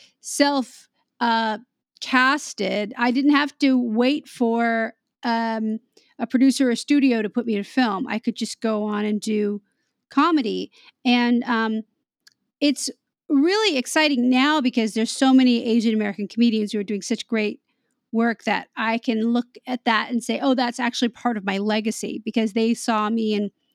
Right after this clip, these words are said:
were inspired, but what I, by what I was able to do,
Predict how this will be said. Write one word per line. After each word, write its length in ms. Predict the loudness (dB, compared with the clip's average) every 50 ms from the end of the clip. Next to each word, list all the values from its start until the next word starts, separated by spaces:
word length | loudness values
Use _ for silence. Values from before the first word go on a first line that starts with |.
| -20 _ _ _ -2
were 140 | 0 0
inspired, 560 | 0 0 -2 -4 -2 -2 0 0 0 -2 -4 -4
but 160 | -6 -6 -6 -4
what 160 | -4 -2 0
I, 260 | 0 0 0 0 -2
by 280 | -4 -2 -2 -2 0 0
what 260 | -2 -2 -2 -2 -2
I 220 | 0 0 0 -2
was 180 | -2 -4 -4 -4
able 240 | -6 -6 -8 -10 -12
to 120 | -12 -14
do, 460 | -8 -4 -2 -2 0 0 -2 -6 -8